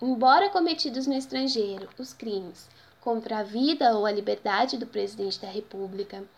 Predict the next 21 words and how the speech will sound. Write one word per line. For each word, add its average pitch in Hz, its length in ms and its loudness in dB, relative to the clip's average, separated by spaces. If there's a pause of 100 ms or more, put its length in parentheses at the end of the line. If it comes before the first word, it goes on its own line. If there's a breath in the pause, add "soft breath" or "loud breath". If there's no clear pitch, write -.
(280 loud breath)
contra 285 300 0
o 285 40 0
patrimônio 262 760 2
ou 240 40 0
a 226 80 2
fé 233 200 -6
pública 214 480 -6
da 196 160 -8
União, 285 420 -2
Distrito 247 340 -10
Federal, 240 600 0
Estado, 233 400 -4
território, 220 560 -2
município, 220 600 -6 (380 loud breath)
empresa 247 560 2
pública, 226 640 0
sociedade 233 760 -2
de 311 80 -2
economia 262 540 -2
mista, 202 420 -6 (140)
autarquia 269 760 -4